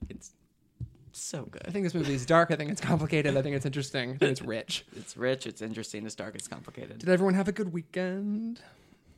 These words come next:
Speaker 1: I was telling
Speaker 2: Yeah,
Speaker 1: Brandon,
Speaker 2: yeah.
Speaker 1: no, just because it's so
Speaker 2: It went by too
Speaker 1: it's
Speaker 2: fast.
Speaker 1: brief. And it was
Speaker 3: Yes.
Speaker 1: like,
Speaker 2: Yeah.
Speaker 1: it was all like,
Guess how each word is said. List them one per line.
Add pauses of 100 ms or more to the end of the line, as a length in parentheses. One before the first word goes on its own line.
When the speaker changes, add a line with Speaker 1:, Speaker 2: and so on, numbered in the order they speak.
(480)
Speaker 1:
I
was
telling
Speaker 2:
Yeah,
Speaker 1:
Brandon,
Speaker 2:
yeah.
Speaker 1:
no, (260)
just
because
it's
so
Speaker 2:
It
went
by
too
Speaker 1:
it's
Speaker 2:
fast.
Speaker 1:
brief.
And
it
was
Speaker 3:
Yes.
Speaker 1:
like,
Speaker 2:
Yeah.
Speaker 1:
it
was
all
like,